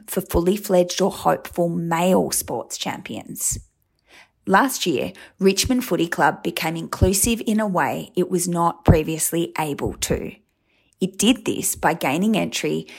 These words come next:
to the A F L A F L women's competition. I'm truly happy to say that this return series of The Originals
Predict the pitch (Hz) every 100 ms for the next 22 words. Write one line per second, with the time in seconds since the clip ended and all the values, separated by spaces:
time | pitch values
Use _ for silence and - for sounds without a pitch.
0 | - - - 160 165 165 185 185 180 190
1 | - 160 165 180 175 190 220 196 - 139
2 | - - - - 127 - _ _ _ -
3 | 208 196 - 262 285 311 294 202 220 196
4 | 196 160 143 143 - 185 180 190 180 -
5 | 180 180 214 226 190 175 175 170 170 170
6 | 147 135 - 123 139 -